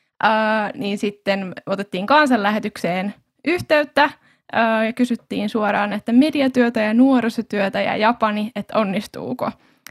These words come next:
Ja sittenhän sieltä sanottiin, että, että joo, otetaan yhteyttä, ja Japanin kirkko oli kiinnostunut. Että ihan, ihan tällä lailla, että oli aika selkeä visio jo mielessä, ja sitten kysyttiin, että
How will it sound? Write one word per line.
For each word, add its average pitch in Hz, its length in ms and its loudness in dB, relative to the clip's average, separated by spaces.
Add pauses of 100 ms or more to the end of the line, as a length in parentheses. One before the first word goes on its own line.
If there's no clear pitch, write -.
(120)
Ja 202 60 -2
sittenhän 262 380 0
sieltä 220 240 0
sanottiin, - 600 -8
että, - 260 -8 (380)
että 202 160 -4
joo, 165 140 2
otetaan - 360 -2
yhteyttä, 339 500 -2
ja 240 140 4
Japanin 202 380 -2
kirkko - 320 -12
oli 196 220 0
kiinnostunut. 233 680 0 (340)
Että 208 320 0 (600)
ihan, 247 420 6 (240)
ihan 320 240 4
tällä 262 320 4
lailla, 226 340 4
että 226 220 0 (480)
oli 233 380 0 (140)
aika 254 200 2
selkeä 240 480 2
visio - 360 2
jo 208 80 -4
mielessä, 208 500 -6
ja 196 60 -4
sitten - 180 -6
kysyttiin, 208 420 -6
että 208 220 -8